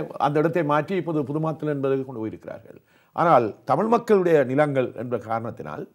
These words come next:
அஹ், அதை பற்றி பொருட்படுத்தாமல் எங்களுடைய போராட்டங்கள், எதிர்ப்புகள், எங்களுக்கு கிட்டத்தட்ட, அஹ், எங்களுடைய குடிமக்களுக்கே அங்கே இருக்கிற நிலங்கள் பகிர்ந்து எதிர்காலத்தில் அளிப்பதற்கு போதாது. அஹ், மிகவும் வளமான தொழிற்சாலைகள் ச-, இரு-, உள்ள இடம்,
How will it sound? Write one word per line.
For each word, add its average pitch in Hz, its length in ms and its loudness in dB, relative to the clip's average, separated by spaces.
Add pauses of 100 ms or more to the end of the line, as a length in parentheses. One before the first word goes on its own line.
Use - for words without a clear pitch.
(420)
அஹ், 117 140 0
அதை 151 140 6
பற்றி 170 260 0
பொருட்படுத்தாமல் 151 640 0
எங்களுடைய 123 300 0
போராட்டங்கள், 123 580 -2
எதிர்ப்புகள், 123 600 -4 (400)
எங்களுக்கு 143 400 0 (360)
கிட்டத்தட்ட, 165 360 -2 (600)
அஹ், 127 300 2
எங்களுடைய 151 360 2
குடிமக்களுக்கே 196 600 2
அங்கே 202 180 0
இருக்கிற 180 260 0
நிலங்கள் 180 300 0
பகிர்ந்து 175 340 0
எதிர்காலத்தில் 165 420 -2
அளிப்பதற்கு 165 380 -4
போதாது. 175 400 0 (560)
அஹ், 120 220 0
மிகவும் 175 260 0
வளமான 165 480 6
தொழிற்சாலைகள் 143 640 2
ச-, 107 320 -4
இரு-, 123 180 -4
உள்ள 123 380 0
இடம், 110 260 -4